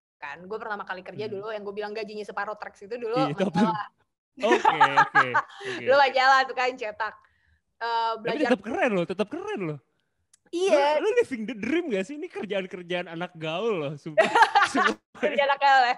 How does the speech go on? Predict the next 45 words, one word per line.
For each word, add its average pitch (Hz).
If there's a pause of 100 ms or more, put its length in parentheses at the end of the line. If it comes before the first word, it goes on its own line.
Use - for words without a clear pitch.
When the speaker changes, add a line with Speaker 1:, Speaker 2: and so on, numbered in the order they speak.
(200)
Speaker 2:
Iya. 285 (400)
Speaker 1:
<laughs> 359
Gitu 247
ya. 247
Ya, 240 (340)
Speaker 2:
Heeh. 262
Speaker 1:
tapi, 294 (240)
tapi 311
dari 294
mulai 277
start 262
itu 339
gue 320
gak 381
pernah 240
jauh 220
dari 208
media. 196
Dan 185
Speaker 2:
Hmm. -
Speaker 1:
menulis 269
itu 277
adalah 285
salah 233
satu 226
hal 226
yang 226
gak 220
pernah 220
selesai 247
belajarnya 220
sampai, 190
sampai 233
detik 233
ini 247
pun 220
gitu. 170
Speaker 2:
Iya. 131 (180)
Speaker 1:
Jadi, 233 (540)
eh, 247
zaman 247
Trax 240
itu 262
karena 254
gue 226